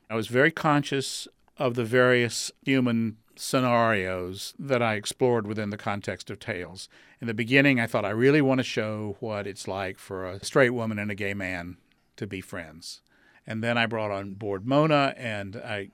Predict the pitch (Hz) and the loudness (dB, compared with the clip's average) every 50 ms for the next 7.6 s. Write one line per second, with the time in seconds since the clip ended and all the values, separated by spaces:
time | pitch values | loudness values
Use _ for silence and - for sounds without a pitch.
0 | _ - - - - 131 117 113 104 101 110 - - 143 131 120 127 117 107 98 | _ -16 -14 -2 0 0 0 0 -4 -6 -8 -6 -2 0 0 0 0 -2 -4 -6
1 | 107 - - 110 101 101 90 95 - - 131 117 - - - - 131 123 120 110 | -10 -10 -10 -8 -8 -10 -12 -14 -14 -16 -14 -12 -12 -12 -2 0 0 2 2 -2
2 | 104 - - - 113 - 110 104 - 131 117 110 101 104 101 117 139 139 135 131 | -6 -10 -12 -14 -12 -12 -12 -8 -6 -6 -6 -4 -6 -6 0 2 2 2 2 2
3 | 131 123 123 123 120 117 117 - _ - - - - - - - - - - _ | 0 -2 -2 -2 -4 -6 -8 -10 _ -20 -20 -20 -20 -20 -20 -20 -20 -20 -20 _
4 | - 156 131 127 123 127 135 139 135 135 135 127 120 131 - 151 139 131 143 151 | 0 2 2 2 6 8 10 10 12 10 10 8 4 2 0 2 4 8 10 10
5 | 180 190 175 160 127 104 107 107 110 113 104 110 117 - 156 135 131 120 - 131 | 10 10 8 4 4 4 2 -2 -4 -2 -2 -2 0 0 2 2 2 0 0 -4
6 | 117 110 107 - 127 113 120 113 107 - 131 117 110 104 101 143 156 139 135 127 | -6 -6 -4 -6 -4 -2 -2 -4 -2 -2 -4 -4 -4 -4 -2 0 2 2 2 4
7 | - 165 160 180 175 156 139 123 120 139 165 180 | 4 4 6 6 4 4 2 2 2 2 2 0